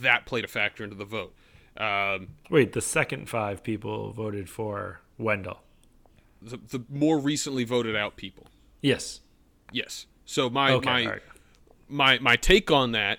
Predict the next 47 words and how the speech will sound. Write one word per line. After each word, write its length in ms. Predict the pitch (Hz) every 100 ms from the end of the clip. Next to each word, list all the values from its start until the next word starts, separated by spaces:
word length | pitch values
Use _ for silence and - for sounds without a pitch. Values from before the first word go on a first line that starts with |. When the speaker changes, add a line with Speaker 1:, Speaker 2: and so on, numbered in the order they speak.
| -
Speaker 1:
is, 460 | 127 117 113 113 - -
I 40 |
mean, 100 | 170
that, 120 | 180 - - 123 165
that's 240 | 214 -
pretty 280 | - 247 156
rare, 340 | 135 123 98
I 100 | 98
think. 340 | - 90 - - - _ 139
That's 240 | - -
a 40 | 160
pretty, 360 | - 170 139
Speaker 2:
Mm-hmm. 180 | 147 156 - _
Speaker 1:
that's 180 | 170 180
a 60 | 143
pretty 320 | - 190 120
hard 420 | - 190 175 151
line. 360 | 143 143 113 123
Obviously, 420 | 185 156 - 131
we've 180 | 123 127
never 200 | 131 120
seen 260 | - 127
the 80 | 113
five 320 | - 120 107
five 240 | - 95 -
split 320 | - 285 -
before, 380 | - - 101 117
so 120 | 127
it's 100 | 113
hard 220 | 170 139
to 60 | 113
say, 360 | - 127 110 - - _ _ _ _ -
you 120 | 131
know, 100 | 98
that's 300 | 117 117 -
the 80 | 104
reason. 420 | 143 226 143 107
But, 180 | 120 - - _ _ _
I 80 | 139
mean, 120 | 135
it 140 | 135
seems, 600 | - - 180 170 156 135 - _ _
it 160 | 147 139
would 160 | 143
seem 480 | 131 - 196 220 214
to 180 | - 202
me 480 | 175 156 113 107